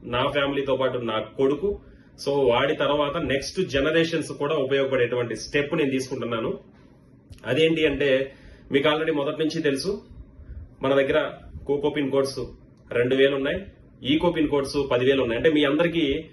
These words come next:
ఈకో పిన్ కోడ్స్ గురించి మాత్రమే చెప్పాము, కోకో పిన్ కోడ్స్ గురించి చెప్పలేదు. So ఈ కోకో పిన్ కోడ్ ఏంటి అని అంటే మనం పిన్ కోడ్ ని పర్చేస్ చేయొచ్చు. కంపెనీ ఓన్డ్, కంపెనీ ఆపరేటెడ్.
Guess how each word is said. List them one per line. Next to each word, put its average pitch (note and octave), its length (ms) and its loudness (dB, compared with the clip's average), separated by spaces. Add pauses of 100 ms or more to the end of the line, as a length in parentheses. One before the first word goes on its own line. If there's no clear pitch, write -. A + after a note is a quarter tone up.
(280)
ఈకో F#3 240 2
పిన్ F#3 220 2
కోడ్స్ E3+ 260 2
గురించి D#3 240 0
మాత్రమే C#3 420 4
చెప్పాము, D3+ 440 -2
కోకో D3 320 4
పిన్ D#3 180 -2
కోడ్స్ C#3 260 -2
గురించి B2+ 420 0
చెప్పలేదు. A#2+ 540 0 (460)
So D3+ 100 4
ఈ C#3 140 0
కోకో F3+ 280 2
పిన్ E3+ 220 2
కోడ్ D#3 160 6
ఏంటి C#3+ 220 2
అని C3 80 2
అంటే C3 120 0
మనం D3+ 220 0
పిన్ E3 220 0
కోడ్ E3+ 240 2
ని C#3 320 0 (400)
పర్చేస్ C#3+ 440 -2
చేయొచ్చు. A2+ 480 -2 (500)
కంపెనీ E3+ 640 0 (300)
ఓన్డ్, D#3 340 2
కంపెనీ C#3+ 360 2
ఆపరేటెడ్. A#2+ 640 0